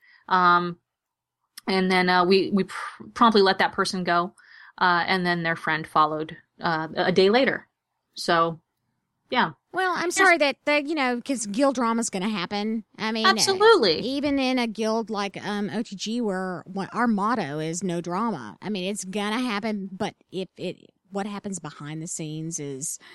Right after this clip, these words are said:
Speaker 2: you keep it out of the public. You keep it out of the guild chat. You, you know, you, you handle it in the way that y'all handled it. And, uh,
Speaker 1: Mm-hmm.
Speaker 2: you know, people just need to learn. And usually those type of players are really, really young players that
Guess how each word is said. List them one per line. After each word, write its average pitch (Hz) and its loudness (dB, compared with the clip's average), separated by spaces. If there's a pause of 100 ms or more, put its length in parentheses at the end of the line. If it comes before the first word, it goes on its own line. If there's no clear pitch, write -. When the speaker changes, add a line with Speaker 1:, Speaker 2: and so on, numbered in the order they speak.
(520)
Speaker 2:
you 196 -8
keep - -6
it 247 0
out 170 -4
of 151 -12
the 143 -20
public. 143 -10
You 170 -16
keep - -10
it 185 -8
out 175 -6
of 170 -14
the 151 -10
guild 170 -8
chat. 135 -10
You, 151 -20 (120)
you 185 -8
know, 147 -12
you, 160 -12 (100)
you 151 -10 (360)
handle 185 -6
it 147 -12
in 160 -8
the 165 -6
way 156 -6
that 147 -10
y'all 151 -8
handled 175 -8
it. 139 -14
And, 143 -12
uh, 139 -12 (300)
Speaker 1:
Mm-hmm. 208 -16 (460)
Speaker 2:
you 294 -6
know, 277 -4
people 294 -6
just 262 -6
need 208 -2
to 175 -6
learn. 160 -6
And 240 0
usually 311 0
those 208 -2
type 202 -8
of 190 -18
players 190 -4
are 156 -6
really, 156 -8
really 147 -8
young 143 -6
players 160 -8
that 151 -10